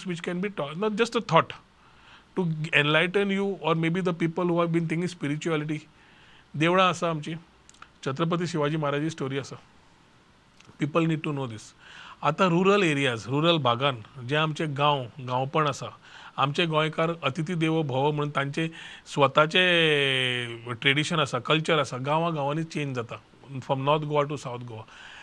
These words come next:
ते कल्चर पळोवपाचें समज जाय जाल्यार आमी होमस्टे पॉलिसी काडटा. थंयच आमी, if you are talking about a excursion somewhere near दूधसागर, जाल्यार दूधसागर is a one of the, uh, tallest waterfall. Uh, at standing at three ten meters, three hundred ten meters, third highest in the country.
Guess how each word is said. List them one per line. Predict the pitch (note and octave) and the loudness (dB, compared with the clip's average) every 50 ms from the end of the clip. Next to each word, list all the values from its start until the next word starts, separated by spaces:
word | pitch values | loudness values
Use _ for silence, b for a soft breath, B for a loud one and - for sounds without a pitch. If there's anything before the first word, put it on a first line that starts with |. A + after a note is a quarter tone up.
| B - - | B 0 2
ते | G3+ G3+ | 2 2
कल्चर | F#3+ G3 F#3+ F#3 F#3 E3+ G#3 G3+ | 4 2 2 0 2 2 2 0
पळोवपाचें | F#3 E3 F3 E3 E3 D#3+ D#3+ F3 E3+ E3 E3 D3+ D3 D3+ C#3 - - - | 0 0 0 0 0 0 0 -2 -2 -2 -2 -4 -4 -6 -10 -14 -10 -8
समज | D3 C3+ C#3+ D3 C#3+ | -4 -2 0 -2 0
जाय | C3+ D3 C3+ B2 A2 - - - - C#3 | 2 0 0 0 -2 -6 -14 -12 -4 -2
जाल्यार | D3 D#3+ E3+ D#3+ | 0 2 2 2
आमी | E3+ E3 | 0 0
होमस्टे | C#3 C#3+ C#3 C3+ - - F3 | -2 -2 -4 -4 -4 -4 -4
पॉलिसी | E3+ - C3 C3 C3 B2 - C3 | -2 -2 -4 -4 -4 -6 -6 -8
काडटा. | - A#2+ A2+ - A2+ - - - B B B B B B B B B B _ - | -8 -10 -10 -12 -16 -18 -18 -20 B B B B B B B B B B _ 2
थंयच | F3 G3+ A3 A3 G#3+ G#3+ | 4 4 4 4 2 0
आमी, | G3+ G3 G3+ G3+ F#3 | 0 2 0 0 0
if | - | 0
you | - F#3+ F3+ | 0 2 2
are | F3+ | 2
talking | E3+ E3 G3+ G3 F#3+ F3+ | 0 0 0 0 0 2
about | F#3 F#3 F#3+ | 2 4 4
a | E3 C#3+ | 2 0
excursion | - - - - E3+ E3 D#3+ - F#3 F3+ E3+ - | -2 -6 -6 -4 -4 -2 -2 -2 -2 -2 -2 -2
somewhere | E3+ D3+ D#3+ E3+ F3 E3 | -2 0 0 0 0 2
near | E3 E3+ E3 | 0 0 0
दूधसागर, | D3 D#3 D3 - - F3+ D#3+ D3+ C#3+ B2+ | 0 -2 -2 0 0 0 2 2 0 -2
जाल्यार | C3 C#3+ D3+ E3 | 0 0 0 0
दूधसागर | D#3 D3+ D3 D3 - - F3+ F3 F3+ | 0 -2 -4 -4 -4 -2 -2 0 0
is | F3+ F3 F3+ | 0 0 0
a | F#3 | 0
one | F3 E3+ E3+ E3+ | 0 0 0 0
of | F3+ | 0
the, | F3 F3+ F3+ | 0 -2 -2
uh, | E3+ D#3+ D3 C#3+ C#3+ C#3+ C#3+ C#3+ C#3+ C#3 C#3 C3+ - | -2 -2 -2 0 0 0 2 2 2 0 0 0 2
tallest | D3+ D3 D#3+ F3+ E3+ - | 2 2 2 2 -2 -2
waterfall. | E3+ D#3 D3+ D#3+ F#3 E3+ - F#3 D#3+ D3+ - B B B B B B B B B B B B - - | -2 -2 0 0 0 -2 -2 -4 -6 -6 -10 B B B B B B B B B B B B -6 -2
Uh, | C3 C3+ C#3 C#3 D3 | 0 2 4 4 4
at | C#3+ | 4
standing | - - - D#3+ D3 D3+ E3+ F3+ F#3 | 2 0 -2 0 0 0 0 0 0
at | F3+ D#3+ E3+ | 0 0 0
three | F3+ F3+ E3 F#3+ | 0 2 2 2
ten | F3+ F3+ F3 E3+ | 2 2 0 0
meters, | E3 F3+ E3+ D#3+ D3+ C#3+ - | 0 2 2 2 0 0 0
three | E3 E3+ E3+ E3+ | 0 2 2 2
hundred | E3+ E3+ E3+ E3 F3 | 0 0 0 0 2
ten | E3+ F3+ F3+ F3 | 2 2 2 0
meters, | E3 E3+ F3 F3 E3+ E3 - - D#3+ | 0 0 -2 -2 -2 -4 -6 -2 0
third | D#3 E3+ | 0 2
highest | E3+ E3 D#3 E3 E3 E3+ - E3+ | 2 2 0 0 -2 -2 -4 -4
in | E3+ E3+ | -4 -4
the | E3+ - | -4 -4
country. | E3+ F3 F3+ F3+ F3 | -6 -8 -8 -8 -10